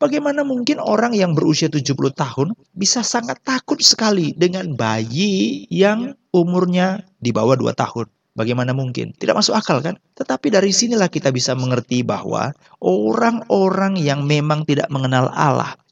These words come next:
dia itu betul-betul hidup di bawah suatu ketakutan. Orang-orang yang tidak mengenal Allah itu betul-betul hidup di bawah suatu intimidasi, ketakutan yang sangat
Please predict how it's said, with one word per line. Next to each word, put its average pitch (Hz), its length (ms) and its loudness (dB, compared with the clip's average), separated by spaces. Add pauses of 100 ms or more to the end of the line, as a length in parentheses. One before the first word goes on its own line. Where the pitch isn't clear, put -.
dia 180 160 10
itu 190 320 4
betul-betul 180 560 2
hidup 156 400 2
di 131 80 2
bawah 123 320 4
suatu - 240 0
ketakutan. - 960 -2 (320)
Orang-orang 202 560 6
yang 190 160 4
tidak 180 160 6
mengenal 165 400 4
Allah 123 480 0
itu 190 240 6
betul-betul 196 880 4
hidup 190 480 4
di 156 80 6
bawah 135 560 4
suatu 165 640 2 (240)
intimidasi, 139 960 2 (160)
ketakutan 208 720 0
yang 175 160 2
sangat 180 400 2